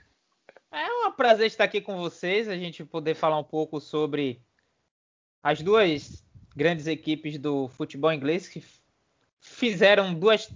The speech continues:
ah, conseguiram se recuperar no meio da temporada, né? Que parecia tudo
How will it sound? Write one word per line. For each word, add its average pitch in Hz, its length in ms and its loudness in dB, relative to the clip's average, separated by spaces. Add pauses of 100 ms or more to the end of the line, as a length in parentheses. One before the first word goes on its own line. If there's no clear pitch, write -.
ah, 139 480 4
conseguiram 208 580 2
se 175 680 0
recuperar 185 540 2
no 185 80 -6
meio 170 160 -4
da 160 120 -2
temporada, 165 600 0
né? 185 160 -6
Que - 100 -20
parecia 151 420 -4
tudo 175 480 -6